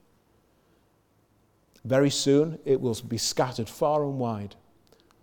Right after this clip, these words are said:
But for now, the disciples are to go to their own countrymen. We've seen Paul, in his letter to the Romans, speak of the many spiritual privileges which the nation of Israel enjoyed.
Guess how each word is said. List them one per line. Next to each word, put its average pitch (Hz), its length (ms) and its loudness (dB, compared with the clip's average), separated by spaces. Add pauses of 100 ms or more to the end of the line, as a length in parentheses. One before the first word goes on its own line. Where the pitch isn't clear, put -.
(160)
But 117 160 0
for - 160 -4
now, 175 440 0 (560)
the 139 100 -2
disciples 143 640 -2
are 135 160 0
to 147 100 -6
go 131 200 0
to 127 120 -4
their 120 200 4
own 143 160 2
countrymen. 110 680 -6 (1900)
We've 143 160 4
seen 190 340 0
Paul, 165 480 6
in 131 160 -2
his 127 140 0
letter 135 240 2
to 123 120 -4
the 120 120 2
Romans, 131 600 4 (840)
speak - 380 4
of 107 100 0
the 123 80 0
many 143 260 0
spiritual 143 560 0
privileges 117 720 -6
which 120 200 -10
the 127 100 -2
nation 131 420 -2
of 127 80 -2
Israel 117 460 0
enjoyed. 120 580 -4